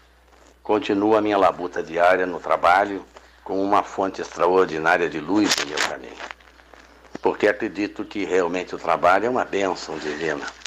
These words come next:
É uma oportunidade abençoada de experiência e de discernimento. E neste momento, portanto,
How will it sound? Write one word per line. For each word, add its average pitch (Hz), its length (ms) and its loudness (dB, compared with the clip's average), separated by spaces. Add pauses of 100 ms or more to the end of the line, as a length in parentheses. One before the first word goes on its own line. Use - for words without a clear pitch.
(600)
É 78 60 4
uma 95 140 4
oportunidade 92 680 0
abençoada 90 880 2
de 80 80 -10
experiência 101 880 -4 (640)
e 104 100 -2
de 98 140 0
discernimento. 82 880 -2 (460)
E 104 80 2
neste 147 340 2
momento, 104 520 0
portanto, 117 760 2